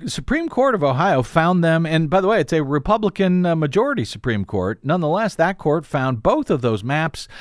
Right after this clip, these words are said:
to be in violation of the state's constitution,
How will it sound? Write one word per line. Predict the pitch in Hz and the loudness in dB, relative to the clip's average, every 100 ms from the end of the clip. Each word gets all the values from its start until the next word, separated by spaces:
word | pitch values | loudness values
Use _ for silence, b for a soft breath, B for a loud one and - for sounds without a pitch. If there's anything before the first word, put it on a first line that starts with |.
| B | B
to | - 247 | 0 2
be | 190 214 185 | 4 2 2
in | 185 | 2
violation | 151 165 160 147 147 - 135 | 4 4 4 2 0 -2 -4
of | 117 | -4
the | 113 | -8
state's | - 170 196 - - - | -2 0 0 -4 -12 -12
constitution, | - 123 104 - - 247 240 240 226 | -4 -4 -4 -8 -4 -2 0 2 4